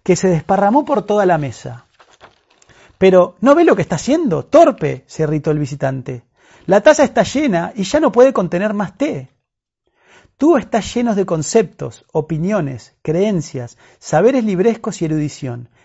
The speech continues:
y en ti no puede entrar ninguna sabiduría. Chao. Entonces dice, "¿de qué sirve la erudición si no transforma ni libera? ¿Qué utilidad tiene acopiar conocimientos de todo orden si no nos modificamos?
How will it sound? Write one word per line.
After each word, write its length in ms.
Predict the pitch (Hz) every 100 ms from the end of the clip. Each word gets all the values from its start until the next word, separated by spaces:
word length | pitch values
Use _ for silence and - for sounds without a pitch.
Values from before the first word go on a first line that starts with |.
| _
y 140 | 147
en 180 | 151 156
ti 380 | 147 240 254 _ _ _
no 200 | - 196
puede 200 | 220 220
entrar 500 | 202 180 202 208 - _
ninguna 500 | 156 165 175 226 220
sabiduría. 720 | - 147 147 127 131 127 131 _ _ _ _ _ _
Chao. 580 | - - - - _ _ _ _ _ _ _
Entonces 400 | 151 147 202 190
dice, 380 | 165 143 139 131 _ _ _ _ _
"¿de 240 | - 165 233
qué 100 | 294
sirve 300 | - 277 240
la 80 | 202
erudición 580 | 190 185 160 226 262
si 180 | 262 185
no 120 | 180
transforma 880 | 196 190 180 - 202 202 202 - _
ni 240 | 147 165 208
libera? 540 | 196 147 131 127 - _ _ _ _ _
¿Qué 120 | -
utilidad 440 | 262 254 208 208 214
tiene 240 | 226 233
acopiar 400 | 214 175 190 202
conocimientos 880 | 196 175 - 151 202 214 202 196 -
de 140 | 147
todo 320 | 147 190 175 214
orden 400 | 226 175 170 220
si 240 | - 170
no 140 | 185 226
nos 180 | 202
modificamos? 880 | 190 180 160 175 240 214 143 123 _